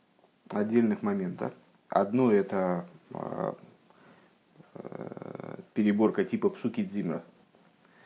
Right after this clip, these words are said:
размышления в начале молитвы,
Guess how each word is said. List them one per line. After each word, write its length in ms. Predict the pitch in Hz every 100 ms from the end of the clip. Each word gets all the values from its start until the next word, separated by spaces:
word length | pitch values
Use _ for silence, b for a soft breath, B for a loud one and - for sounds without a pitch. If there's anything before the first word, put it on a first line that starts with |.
| B B B
размышления 840 | 92 98 107 104 117 117 107 104 101 - _ _
в 140 | -
начале 380 | - 185 104 92
молитвы, 540 | 87 92 175 180 147